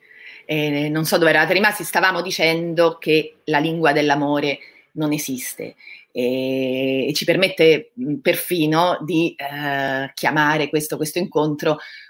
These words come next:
come parliamo l'amore, appunto sul parlare l'amore. Perché?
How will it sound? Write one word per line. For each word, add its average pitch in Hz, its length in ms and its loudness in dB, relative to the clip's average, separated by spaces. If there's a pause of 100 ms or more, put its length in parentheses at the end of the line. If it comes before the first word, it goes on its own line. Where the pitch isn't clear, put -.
come 180 300 4
parliamo 156 1000 2
l'amore, 156 760 2
appunto 143 320 -8
sul 147 240 -12
parlare 143 640 0
l'amore. 147 680 -2
Perché? 202 400 -2